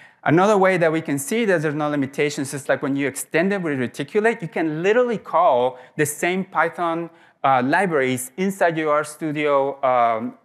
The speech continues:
context, uh, sessions, rather. Uh, so in this case, like, for something so recent, right, like, as literally yesterday started, right, you can,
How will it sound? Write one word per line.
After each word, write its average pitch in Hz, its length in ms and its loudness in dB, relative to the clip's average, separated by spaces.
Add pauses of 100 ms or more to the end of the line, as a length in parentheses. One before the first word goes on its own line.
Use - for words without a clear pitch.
(120)
context, 160 500 0
uh, 123 320 0
sessions, 123 420 -2
rather. 113 320 -2 (560)
Uh, 135 240 4
so 147 200 2
in 147 80 0
this 185 180 0
case, 165 300 -2
like, 139 180 0
for 135 100 -6
something 175 360 -2
so 165 220 2
recent, 156 680 0
right, 127 220 0 (120)
like, 123 240 -4
as 110 200 -4
literally 170 420 0
yesterday 143 600 -2
started, 113 440 -4
right, 151 240 0 (400)
you 160 120 2
can, 180 320 0